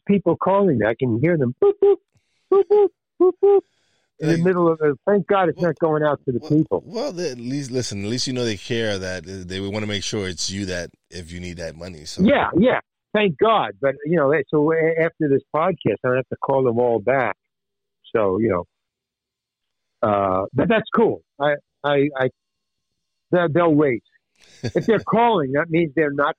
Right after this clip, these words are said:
Speaker 1: clicking.
Speaker 2: No.
Speaker 1: Uh, you know, or they, they don't believe it. That's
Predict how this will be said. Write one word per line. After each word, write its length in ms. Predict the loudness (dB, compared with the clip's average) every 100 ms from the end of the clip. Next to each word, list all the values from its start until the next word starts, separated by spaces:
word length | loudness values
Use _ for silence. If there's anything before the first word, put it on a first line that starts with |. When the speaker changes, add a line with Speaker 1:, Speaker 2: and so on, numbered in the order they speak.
| _ -6
Speaker 1:
clicking. 440 | -2 -2 -4 -18 _ _ _ _ -18
Speaker 2:
No. 140 | -2 0
Speaker 1:
Uh, 40 |
you 120 | 2 2
know, 100 | 2
or 120 | 2
they, 160 | 0 0
they 120 | 0
don't 200 | 2 0 2
believe 340 | 2 4 2
it. 60 | -4 _ _ -2
That's 200 | -2